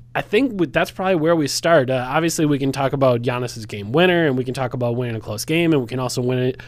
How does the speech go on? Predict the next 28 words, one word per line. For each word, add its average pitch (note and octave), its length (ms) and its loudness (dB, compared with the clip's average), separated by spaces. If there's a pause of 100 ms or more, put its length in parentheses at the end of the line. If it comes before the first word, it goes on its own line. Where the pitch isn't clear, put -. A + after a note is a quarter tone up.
(120)
talk C#3 180 2
about B2+ 340 4 (300)
getting D3 280 2
through D3 320 6
maybe C#3 260 4
some B2 260 -2
injuries D#3 680 4
and B2+ 300 0
stuff C#3 240 0
like C3+ 160 -2
that C3+ 160 0
in B2 60 -2
the A#2+ 60 -4
second F#3 280 0
game. E3+ 240 2
But C3+ 220 2 (220)
I, C#3+ 220 -2
I C#3+ 40 0
think F#3 280 2 (160)
we D#3+ 140 10
lead E3 140 6
off E3 200 4
with E3 200 0
Jabari, D3 540 2
and A#2+ 220 0
I C3 280 -4
guess D3+ 340 0
just C#3 400 0